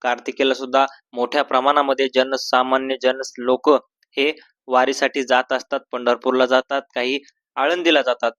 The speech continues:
मात्र वारकरी हे थांबत नाहीयेत आणि वारकऱ्यांसाठी काही नियम, नियमावली सुद्धा काढलेली आहे. या नियमामध्ये राहूनच वारकरी वारीला येऊ शकतात. कारण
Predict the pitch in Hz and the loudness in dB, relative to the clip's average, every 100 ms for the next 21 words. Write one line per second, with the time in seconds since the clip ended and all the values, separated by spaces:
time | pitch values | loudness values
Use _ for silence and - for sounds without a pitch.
0 | - 160 202 190 156 160 160 202 180 135 | -6 -4 0 0 2 2 0 -6 -4 -4
1 | 127 131 - 135 135 143 139 135 135 131 | -6 -8 -6 -8 -6 -6 -6 -4 -6 -4
2 | 135 131 127 127 - 135 135 131 120 120 | -6 -4 -2 -2 -4 -6 -6 -6 -6 -6
3 | - 127 120 123 127 123 127 127 139 139 | -4 -4 -4 -8 -10 -8 -6 -2 0 0
4 | 139 139 127 127 - 123 127 123 120 127 | -2 -6 -2 -2 -2 -4 -2 -2 -2 -4
5 | _ _ _ 131 131 127 127 135 127 127 | _ _ _ -4 -4 -2 -4 -4 -4 -2
6 | 135 127 127 131 143 - 135 131 - 131 | 2 2 0 -2 -4 0 0 0 -2 -4
7 | 131 - _ 131 127 131 127 131 131 127 | -4 -6 _ -4 -2 -2 -2 -2 -4 -6
8 | - 131 135 _ - - - - 156 180 | -6 -8 -8 _ -20 -20 -14 -6 -4 -2
9 | 180 | -6